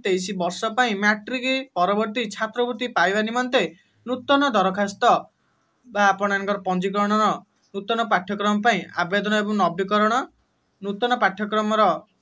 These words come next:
ନବୀକରଣ ଓଡ଼ିଶା ରାଜ୍ୟ ଛାତ୍ରବୃତ୍ତି ପୋର୍ଟାଲ ବା ଓଡ଼ିଶା ଷ୍ଟେଟ୍ ସ୍କଲାରସିପ୍ ପୋର୍ଟାଲ ମାଧ୍ୟମରେ ଆବେଦନ କରିବା ପାଇଁ ଅନୁରୋଧ କରାଯାଉଛି। ତ ଫ୍ରେଣ୍ଡସ୍, ଆପଣଙ୍କର ଦୁଇ ହଜାର ବାଇଶ ତେଇଶ ସେକ୍ସନ ପାଇଁ ଷ୍ଟାର୍ଟ ହେଇଯିବ ଆପ୍ଲାଏ ଡେଟ୍। ତ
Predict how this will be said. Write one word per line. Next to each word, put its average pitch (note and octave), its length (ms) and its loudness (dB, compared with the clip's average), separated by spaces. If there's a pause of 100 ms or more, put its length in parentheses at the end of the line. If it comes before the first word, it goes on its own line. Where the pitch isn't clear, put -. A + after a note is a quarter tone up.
(260)
ନବୀକରଣ F#3+ 460 -2
ଓଡ଼ିଶା G3+ 440 0
ରାଜ୍ୟ F3+ 280 2
ଛାତ୍ରବୃତ୍ତି F#3 500 -4
ପୋର୍ଟାଲ G3+ 380 2 (320)
ବା G3+ 120 0
ଓଡ଼ିଶା A3+ 380 0
ଷ୍ଟେଟ୍ G#3+ 280 -2
ସ୍କଲାରସିପ୍ G3 460 -2
ପୋର୍ଟାଲ F#3+ 280 -2
ମାଧ୍ୟମରେ F#3 400 0
ଆବେଦନ E3 440 -2
କରିବା F3+ 280 -2
ପାଇଁ G#3+ 160 -6
ଅନୁରୋଧ D3+ 400 -6 (500)
କରାଯାଉଛି। G3 480 2 (520)
ତ - 100 -4
ଫ୍ରେଣ୍ଡସ୍, C4 240 -2
ଆପଣଙ୍କର G#3 520 2
ଦୁଇ F#3+ 180 -2
ହଜାର G3+ 260 0
ବାଇଶ F#3 300 2 (120)
ତେଇଶ G3 260 -4
ସେକ୍ସନ F#3+ 480 -8
ପାଇଁ F#3+ 240 -2
ଷ୍ଟାର୍ଟ E3 420 -2
ହେଇଯିବ F3+ 340 -4
ଆପ୍ଲାଏ F3+ 340 0
ଡେଟ୍। G#3 260 -2 (540)
ତ - 20 -6